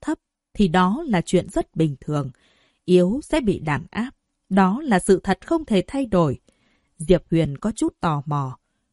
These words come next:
"Lục Duy đang nô dịch chúng ta sao?" Nữ tử cười nói, "Sự tình không đơn giản như vậy đâu, mà sẽ phức tạp hơn một chút." Diệp Huyền nhìn nàng,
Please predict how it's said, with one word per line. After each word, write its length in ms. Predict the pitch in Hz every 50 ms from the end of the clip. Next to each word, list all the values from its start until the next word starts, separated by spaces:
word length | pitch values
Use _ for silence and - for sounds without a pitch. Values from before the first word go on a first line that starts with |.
| _ _
"Lục 300 | - 160 165 156 - -
Duy 300 | - - 196 196 190 185
đang 260 | 170 175 226 226 220
nô 140 | 226 226 226
dịch 200 | 214 - 196 190 -
chúng 260 | - 190 185 196 240
ta 240 | - 185 185 180 180 - -
sao?" 240 | - 170 170 151 - _ _ _ _ _ _ _ _ _ _
Nữ 220 | 185 185 208 208 - -
tử 200 | 208 180 160 143 -
cười 180 | - 160 147 143
nói, 400 | 160 151 160 165 175 190 269 - _ _ _ _ _ _ _
"Sự 180 | - - 240 202 -
tình 220 | - 202 190 180 180
không 260 | - 277 285 269 254
đơn 200 | 254 262 254 240 -
giản 220 | - 160 151 147 160
như 120 | 202 214 -
vậy 180 | 160 147 -
đâu, 300 | - - 185 190 202 190 - - _ _
mà 140 | - 190 196
sẽ 160 | 196 - 233 262 -
phức 180 | - 370 - _
tạp 180 | - 175 165 -
hơn 220 | - - 254 240 202
một 160 | 170 143 - _
chút." 200 | - 254 269 302 - _ _ _ _ _ _ _ _ _ _
Diệp 260 | 175 185 202 190 -
Huyền 220 | 190 180 175 170
nhìn 260 | 170 175 170 160 156
nàng, 220 | 160 156 151 143